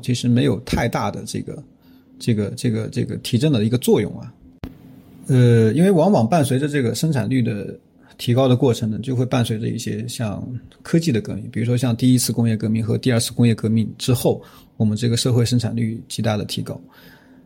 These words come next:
是，然后就，就像我们刚刚讲，就是放在现在的话，其实我没有看到这样去催生的一个，一个条件。那么这个过程当中，央行面对的这个高通胀的问题呢，其实就是要去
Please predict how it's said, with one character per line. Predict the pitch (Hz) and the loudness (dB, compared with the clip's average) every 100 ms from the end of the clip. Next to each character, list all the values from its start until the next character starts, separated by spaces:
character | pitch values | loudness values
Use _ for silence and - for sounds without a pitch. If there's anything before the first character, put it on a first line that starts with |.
| - | -8
是， | - 135 127 120 117 | 0 4 4 6 4
然 | 131 | 4
后 | 143 | 2
就， | 120 | 0
就 | - 139 | 0 2
像 | 139 | 2
我 | |
们 | 110 | 0
刚 | 123 123 | 0 0
刚 | 127 | -2
讲， | 123 - | -4 -10
就 | 131 135 | -12 -10
是 | - | -4
放 | 147 | 0
在 | 131 | 2
现 | 123 135 | 2 2
在 | 135 117 | 2 -2
的 | |
话， | 113 113 | -4 -10
其 | - | -6
实 | 120 | -2
我 | 131 | 0
没 | 107 - | 2 2
有 | 139 | 0
看 | 127 131 | -2 -4
到 | 110 | -4
这 | 110 | -4
样 | 120 110 110 127 | -6 -8 -14 -12
去 | - | -10
催 | 123 127 | -4 -4
生 | 123 | -2
的 | 131 113 | -2 -2
一 | |
个， | 113 117 110 104 | -4 -6 -8 -10
一 | 117 | -8
个 | 120 | -6
条 | - 113 | -6 -6
件。 | 131 123 - - - - - - - - - | -8 -10 -14 -18 -18 -18 -20 -20 -20 -10 0
那 | 180 | 4
么 | 156 139 127 | 6 6 2
这 | 165 214 | 0 0
个 | 143 | 2
过 | 151 | 0
程 | 139 135 | 0 -2
当 | 135 | -2
中， | 143 147 147 151 151 | -2 -2 -2 -4 -4
央 | 147 147 | -4 -4
行 | 117 117 127 143 | -4 -6 -6 -4
面 | 156 131 | -2 0
对 | 127 127 | 0 -2
的 | 110 | -2
这 | 127 113 | -6 -6
个 | 107 | -6
高 | 104 147 | -4 -4
通 | 156 160 | -2 -2
胀 | 160 139 | 0 0
的 | 104 | -2
问 | 113 107 | -4 -6
题 | - | -8
呢， | 110 107 127 | -12 -14 -16
其 | 127 127 | -10 -6
实 | 120 127 | -4 -2
就 | 135 | -2
是 | 127 123 | -4 -8
要 | 107 | -10
去 | 117 - 120 110 | -10 -8 -6 -6